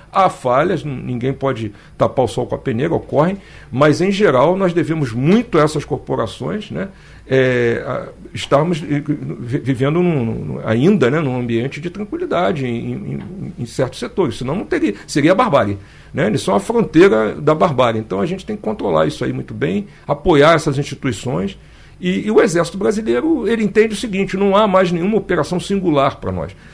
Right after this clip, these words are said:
Normalmente, quando nós somos empregados, seja na de-, apoio à defesa civil,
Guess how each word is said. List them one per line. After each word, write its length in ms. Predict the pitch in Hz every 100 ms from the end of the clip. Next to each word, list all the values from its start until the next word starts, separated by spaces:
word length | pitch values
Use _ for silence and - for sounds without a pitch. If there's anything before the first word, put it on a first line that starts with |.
| -
Normalmente, 680 | 143 185 247 233 160 170 170
quando 140 | 147
nós 80 | 139
somos 280 | - 139 117
empregados, 580 | 127 113 104 156 143 -
seja 240 | 170 151
na 80 | 151
de-, 160 | 131 120
apoio 280 | 104 151
à 20 | 143
defesa 300 | - 135 123
civil, 580 | - 87 120 165 113